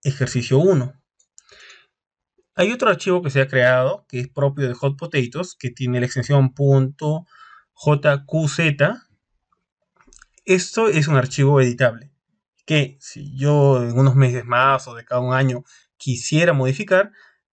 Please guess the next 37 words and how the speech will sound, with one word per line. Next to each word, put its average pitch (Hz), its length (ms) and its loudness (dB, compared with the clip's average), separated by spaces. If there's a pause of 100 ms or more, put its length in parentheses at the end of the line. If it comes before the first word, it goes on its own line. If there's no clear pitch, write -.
(160)
le 123 140 -4
doy 147 200 0
clic, 214 360 -4
lo 143 160 4
abro 147 240 2
con 156 140 -4
el 180 100 -4
programa 185 480 -2 (100)
y 262 320 -10
me 135 200 -2
permitirá 156 500 -2
la 139 80 2
opción 151 340 -4
de 156 240 -8
poder 131 360 0
modificar 139 600 0
las 139 180 -4
opciones 127 380 -6
de, 135 500 -6
eh, 135 300 -6
que - 80 -14
están 143 560 0 (100)
publicadas 127 520 0
en 123 100 -2
este 113 220 -10
lado. 123 260 -16 (1900)
Ahora, 156 520 0 (800)
una 143 120 4
vez 127 140 0
que 151 120 -6
yo 147 60 2
ya 151 100 2
terminé 151 440 2
de 156 100 -4
generar 120 320 -2
el 131 100 -2
archivo, 175 480 -6